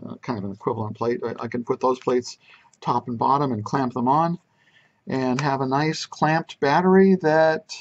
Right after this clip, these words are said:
should stay good for a while. Anyway, so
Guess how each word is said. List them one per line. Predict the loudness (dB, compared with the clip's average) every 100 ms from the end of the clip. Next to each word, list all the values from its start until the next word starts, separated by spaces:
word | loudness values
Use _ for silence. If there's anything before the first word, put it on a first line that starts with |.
| -20 _ _ _ _ _ _
should | -8 -2 -2 -2
stay | -4 4 4
good | 6 4 4
for | 2
a | 2
while. | 0 -4 -8 _ _ _ _ _ _ _ _ _ -20 -20 -12 2
Anyway, | 6 8 8 2 -10 _ _ _ 0
so | 4 4 2